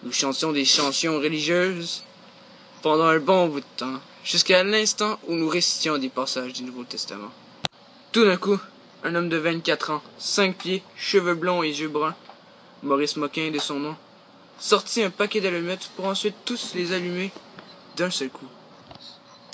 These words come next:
Il les projeta sur la tapisserie qui prirent en flammes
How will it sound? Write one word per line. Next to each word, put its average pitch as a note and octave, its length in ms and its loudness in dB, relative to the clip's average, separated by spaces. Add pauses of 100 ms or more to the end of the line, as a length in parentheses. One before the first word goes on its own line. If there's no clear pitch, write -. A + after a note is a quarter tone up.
(3250)
Il E3 120 6
les G3 80 12
projeta G#3 460 4
sur F3 140 0
la D#3+ 100 6
tapisserie E3 560 0
qui D3+ 140 -6
prirent F3 260 -2
en D3+ 80 0
flammes E3 460 0